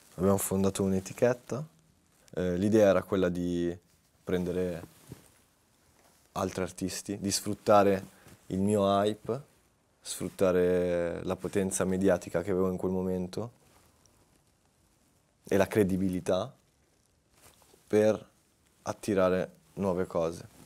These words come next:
Il primo fu Capo Plaza, poi Johnny Marsiglia. Ad un certo punto nacque l'idea di creare un magazine.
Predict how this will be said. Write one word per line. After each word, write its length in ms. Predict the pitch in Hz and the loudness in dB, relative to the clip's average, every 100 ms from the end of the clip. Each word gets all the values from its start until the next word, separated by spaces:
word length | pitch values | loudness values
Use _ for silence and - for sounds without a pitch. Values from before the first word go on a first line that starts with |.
| - _ _ _ | -20 _ _ _
Il 120 | 98 | -8
primo 300 | 87 107 101 | -4 -2 0
fu 460 | 92 - 90 90 87 | -2 -6 -4 -4 -4
Capo 260 | 87 80 85 | -6 -6 -4
Plaza, 520 | 98 90 92 113 135 - _ _ - | 0 0 -2 -6 -10 -14 _ _ -2
poi 140 | 107 | 0
Johnny 220 | 101 101 | 2 0
Marsiglia. 760 | 92 90 - - 113 117 120 139 - _ _ _ | 0 -4 -8 -2 0 0 -2 -6 -12 _ _ _
Ad 140 | - | -2
un 80 | 110 | -2
certo 260 | 110 117 113 | -2 -4 -4
punto 1000 | 120 139 123 113 101 95 95 92 92 92 | 0 0 2 2 4 4 4 4 4 2
nacque 260 | 98 - 92 | 0 -2 0
l'idea 320 | 92 98 98 | 2 2 2
di 180 | 92 90 | 0 -2
creare 340 | - 90 90 | -2 0 0
un 100 | 92 | -2
magazine. 560 | 90 87 87 87 87 | -2 -2 -4 -4 -6